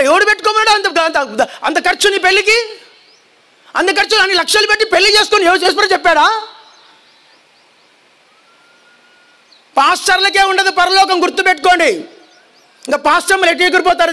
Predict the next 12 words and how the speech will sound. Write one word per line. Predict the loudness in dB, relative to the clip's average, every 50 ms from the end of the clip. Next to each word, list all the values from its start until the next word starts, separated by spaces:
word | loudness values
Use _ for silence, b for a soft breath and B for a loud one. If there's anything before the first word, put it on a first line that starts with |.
| 0
తెలీదు. | -2 -2 -4 -4 -8 -10 -12 -20 -20 _ _ _ _ _ _ _ _ _ _ _ _ _ _ _ _ _ _ _ _ _ _ _ _ _ _ _ _ _ _ _ _ _ _ _ _ _ _ _ _ _ -4
పాస్టర్లు | -2 -2 -2 -2 0 0 0 2 2 0 -2 -2
ఎక్కడ | -2 -2 0
ఎగిరిపోతారో | 0 0 2 0 2 2 2 2 4 4 2 0 -2 -8 -14 B B B B B B
అడ్రస్ | -6 -2 -2 -2 2 2
కూడా | 2 2 2
కనపడరు. | 0 0 0 0 0 0 -2 0 0
భూలోకానికే | 2 4 2 2 2 0 0 0 0 0
నీ | 0 0 0
భర్త, | -2 -2 0 0 0 2 2
నువ్వు | 0 0 0 0
పాస్టర్లమ్మవు. | 0 -2 -2 -2 -4 -4 -2 -2 -2 -4 -4